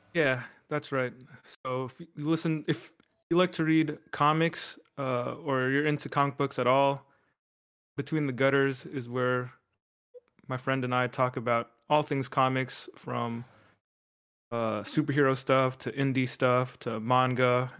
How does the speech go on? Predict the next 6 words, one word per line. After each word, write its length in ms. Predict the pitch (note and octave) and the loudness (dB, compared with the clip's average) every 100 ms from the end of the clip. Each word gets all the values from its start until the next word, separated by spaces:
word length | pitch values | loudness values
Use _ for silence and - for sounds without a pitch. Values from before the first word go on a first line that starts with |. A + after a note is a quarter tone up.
| - | -10
and 380 | A#2+ A2+ A2+ B2+ - - - B2 | -6 -6 -6 -10 -20 -20 -14 -6
various 560 | B2 B2 A#2+ - - - _ _ _ _ - | -2 -2 -2 -6 -12 -16 _ _ _ _ -2
adaptations 600 | B2 - C3 B2+ C3 A#2+ | 0 2 0 0 -2 -2
of 140 | B2 | -2
things, 280 | - B2+ B2 | -2 -4 -2
including 640 | A#2 - B2 A#2+ A#2 B2 | -4 -2 -2 -2 -4 -8